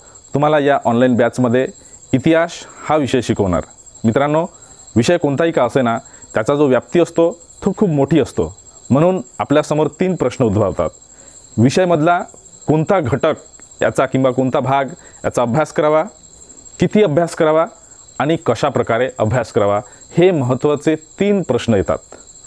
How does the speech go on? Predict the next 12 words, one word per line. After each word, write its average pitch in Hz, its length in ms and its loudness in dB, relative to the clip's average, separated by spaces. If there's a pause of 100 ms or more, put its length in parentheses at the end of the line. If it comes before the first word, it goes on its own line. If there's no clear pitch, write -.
सर्वात 139 260 0
आधी 156 220 0 (1120)
कोणता, 139 260 0 (1300)
कोणता 139 460 0 (680)
भाग, 110 300 0 (1300)
भाग 110 220 0 (720)
अभ्यास 107 460 -2 (2000)
करावा, 101 380 0 (880)
दुसरा 135 380 2 (1000)
किती 170 220 2
अभ्यास 127 320 -2
करावा, 78 260 -2